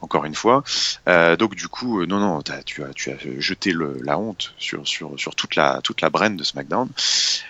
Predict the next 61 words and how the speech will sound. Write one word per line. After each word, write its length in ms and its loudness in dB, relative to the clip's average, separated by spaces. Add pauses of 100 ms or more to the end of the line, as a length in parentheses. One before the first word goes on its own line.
(200)
Euh, 540 6 (180)
évidemment, 400 4
Miz 340 2
dit, 420 -2
euh, 160 -2
c'est 200 -4
du 100 -10
bullshit, 500 2
il 60 -4
est 60 0
pas 100 0
du 80 -10
tout 140 -10
de 40 -4
cet 200 -2
avis, 160 0
il 260 0
dit 140 -4
que 140 -4
lui 160 4
au 100 4
moins, 380 0
euh, 140 -8
il 80 -4
a 60 4
gagné, 540 2
c'est 140 -2
tout, 200 -4
c'est 140 -4
tout 100 -6
ce 80 -4
qu'on 120 -4
attendait 280 -2
de 60 -4
lui, 140 -2
il 100 0
a 40 0
gagné, 260 2
il 120 2
a 60 4
gardé 220 2
la 100 -2
ceinture, 500 -2 (420)
et, 200 10
euh, 120 10
il 140 4
a 80 8
défendu 400 0
son 160 -4
titre 360 -2 (100)
comme 200 4
un 120 0
fighting 500 0
champion, 640 0
ce 140 -2
que, 100 2
euh, 280 8
évidemment, 500 0
ni 180 0
Ziggler, 360 0
euh, 280 6